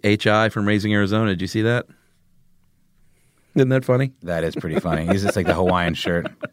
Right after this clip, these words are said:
Speaker 1: <laughs> Everybody look that up. That's very funny. And his hair is long and he's got a <laughs> mustache. <laughs> Yeah, thank, I gotta thank Jasmine Spearing for this on the Movie Crushers page. Um, she posted,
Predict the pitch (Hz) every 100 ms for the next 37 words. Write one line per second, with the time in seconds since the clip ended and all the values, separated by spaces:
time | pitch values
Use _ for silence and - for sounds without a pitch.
0 | _ - - - - - 147 113 107 101
1 | 101 104 101 98 - 101 - 101 87 101
2 | 98 80 - _ 107 98 117 113 107 110
3 | 110 107 98 107 104 131 131 - 113 -
4 | - - - - - - - - - -
5 | - - - - 339 - - _ - _
6 | - - - - - - 151 147 113 151
7 | 143 - 131 143 131 139 123 107 117 120
8 | 123 117 104 - - 113 113 95 92 90
9 | 90 87 - - _ _ - 98 98 104
10 | 101 85 90 85 82 - 85 85 80 -
11 | - - _ _ _ - 90 87 85 82
12 | - _ _ _ _ _ _ _ - -
13 | 110 110 107 - 104 85 87